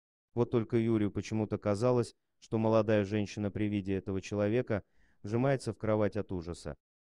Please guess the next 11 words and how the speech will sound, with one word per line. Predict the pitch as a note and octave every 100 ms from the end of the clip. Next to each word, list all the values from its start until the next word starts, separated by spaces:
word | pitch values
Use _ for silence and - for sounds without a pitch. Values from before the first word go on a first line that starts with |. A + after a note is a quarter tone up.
| _ _ _ _ _ _ _
Да | G#2
и | A2+
взгляд | G#2 A#2 C3+ C3
у | G#2
Валерии | G#2 A#2+ A#2
становится | G#2 A2 G#2+ G#2+ G2 G#2
затравленным. | G2 G2+ G2 F#2 E2+ D#2+ D#2+ D2+ _ _ _ _ _ _ _ _ _ -
Юрий | B2+ C3+
спрашивал | A#2 B2 B2+ - A2+ G#2
у |
медсестёр, | G#2 G2+ - G2+ - C#3+